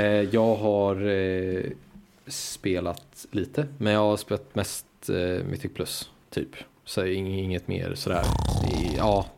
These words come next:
faktiskt. Inte så jävla mycket nytt, liksom. Jag har inte fått någon mount, jag har inte fått någon grej. Jag har farmat egentligen ingenting. Så att det jag har gjort har varit, jag har spelat med väldigt mycket med lyssnare, vilket var, varit skitkul.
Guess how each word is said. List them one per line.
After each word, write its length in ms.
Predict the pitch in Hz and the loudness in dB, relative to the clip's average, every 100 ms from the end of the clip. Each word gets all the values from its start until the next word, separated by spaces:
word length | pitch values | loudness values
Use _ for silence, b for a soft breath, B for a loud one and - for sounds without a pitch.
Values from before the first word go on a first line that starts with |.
| 135 - | -4 -2
faktiskt. 460 | 104 - - - | -2 -2 -6 -6
Inte 220 | 113 107 | -2 -2
så 180 | - - | -2 0
jävla 220 | 92 90 | 0 0
mycket 720 | 87 - - 87 87 87 87 87 | -4 -4 -2 0 0 0 -2 -2
nytt, 380 | 90 - - - | -6 -6 -10 -8
liksom. 240 | - - | -6 -4
Jag 20 | |
har 40 | 92 | -4
inte 100 | - | -4
fått 120 | - | -4
någon 100 | 90 | -2
mount, 260 | 92 92 92 | 0 0 -2
jag 40 | |
har 40 | 87 | -6
inte 80 | - | -4
fått 200 | - - | -6 -4
någon 180 | 85 85 B B B B B B B - | -6 -6 B B B B B B B 0
grej. 240 | 98 101 | 4 6
Jag 100 | 95 | 6
har 520 | 92 92 90 87 85 | 4 4 2 2 0
farmat 680 | 87 101 92 95 92 - - | 0 0 2 0 -2 -6 -6
egentligen 340 | 90 90 - 87 | -4 -2 -4 -6
ingenting. 380 | 85 - 85 - | -6 -6 -8 -8
Så 180 | - 95 | -4 -4
att 280 | - - - | -4 -14 -4
det 160 | 95 | 0
jag 100 | 92 | 2
har 80 | 92 | 2
gjort 340 | 90 92 - - | 0 -2 -8 -4
har 140 | 92 | 0
varit, 600 | 87 85 82 - - - - _ _ _ _ _ _ | 0 0 -2 -6 -14 -16 -18 _ _ _ _ _ _
jag 80 | 107 | -2
har 40 | |
spelat 240 | - 117 101 | 2 2 2
med 120 | 101 | 0
väldigt 400 | 101 117 101 - | 0 0 2 -2
mycket 180 | - 90 | -6 -4
med 140 | 85 | -2
lyssnare, 540 | 95 - - 117 85 - - | -2 -4 -4 0 0 -2 -4
vilket 200 | - 90 | -4 0
var, 220 | 87 87 | 0 0
varit 360 | 80 92 87 - | -2 -2 -2 -6
skitkul. 680 | - 101 - - 107 73 | -6 -6 -6 -4 -2 -2